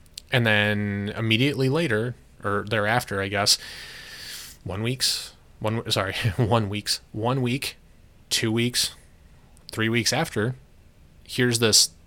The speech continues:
flame post, this string of viral, uh, stories on Instagram or viral posts on Facebook or comments, whatever, uh, chastising and tearing down this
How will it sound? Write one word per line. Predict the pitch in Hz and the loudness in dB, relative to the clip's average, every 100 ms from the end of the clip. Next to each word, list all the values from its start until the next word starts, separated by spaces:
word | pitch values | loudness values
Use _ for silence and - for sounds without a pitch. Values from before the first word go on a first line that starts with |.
| - | -20
flame | - - 131 135 123 | -8 -4 0 0 -2
post, | 113 87 - - | -4 0 0 0
this | 104 | 4
string | - - - 135 131 | 6 6 6 0 0
of | 101 104 | -2 -2
viral, | 101 110 117 107 104 104 | -2 0 2 2 2 0
uh, | 101 92 | -2 6
stories | - - 120 120 120 | 6 6 2 0 0
on | 107 | 0
Instagram | 110 117 113 107 104 101 | 0 0 0 0 0 0
or | 95 | 0
viral | 101 110 101 | 2 0 0
posts | 113 - | 0 2
on | 107 104 | 0 -6
Facebook | - 107 104 - 104 101 - | -4 -2 0 -2 -2 -2 -4
or | 90 | -8
comments, | - 104 104 104 110 | -4 -2 -2 -2 -4
whatever, | 101 98 110 - - - - - - - 110 | -6 -2 -2 -2 -12 -18 -18 -20 -20 -10 -6
uh, | 98 98 | -6 0
chastising | - 127 117 110 95 95 101 | 2 4 4 0 -2 -6 -6
and | 98 | -4
tearing | - 113 101 98 | -4 -2 -2 -2
down | 110 107 101 101 | -2 -2 -2 0
this | 98 | 0